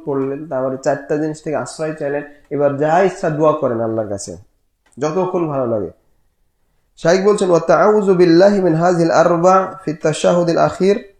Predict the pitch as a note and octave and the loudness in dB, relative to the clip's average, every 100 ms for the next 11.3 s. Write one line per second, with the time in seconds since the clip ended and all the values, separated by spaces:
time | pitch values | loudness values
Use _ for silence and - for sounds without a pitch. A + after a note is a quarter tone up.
0 | _ D#3 F3+ F3 D#3+ E3 E3+ D#3 D#3 F3 | _ -4 0 0 0 0 0 0 0 -2
1 | D#3+ D3+ D3 D3+ D#3 D#3 D3+ D3 C3+ C#3+ | -2 0 2 4 2 2 2 2 0 -2
2 | C#3 C3 E3 E3+ D#3+ C#3 D3+ D3+ C#3 C3+ | -2 -2 0 0 0 2 2 2 -6 -8
3 | C3 D3 C#3+ D3 D#3 A#2 F#2+ _ _ _ | -10 -8 -8 -8 -8 -8 -8 _ _ _
4 | _ _ _ _ _ _ _ D3+ D3+ F3+ | _ _ _ _ _ _ _ -6 0 0
5 | F3+ - G#3+ F#3+ F#3+ F#3+ - F#3 E3 D3 | 0 0 0 0 0 -2 -2 0 0 0
6 | - F3+ F3 D3 A#2 - - _ _ _ | -2 -2 0 0 0 -4 -14 _ _ _
7 | _ _ C3 D3+ F3 F3 D#3+ E3 D#3+ - | _ _ -10 -6 -6 -6 -8 -4 -4 -2
8 | C#3+ E3 D#3+ - C#3+ C3+ B2 A2 - _ | -2 -2 -4 -4 -4 -4 -8 -12 -14 _
9 | _ _ _ _ C3+ C#3+ D#3 E3 D#3+ - | _ _ _ _ -8 -6 -4 -6 -8 -6
10 | D#3 D3 D#3 - F3 D#3+ C#3 C#3+ C#3+ C#3 | -4 -4 -6 -6 -4 -2 -2 -2 -2 -2
11 | A#2+ A#2+ F#2+ | -4 -6 -10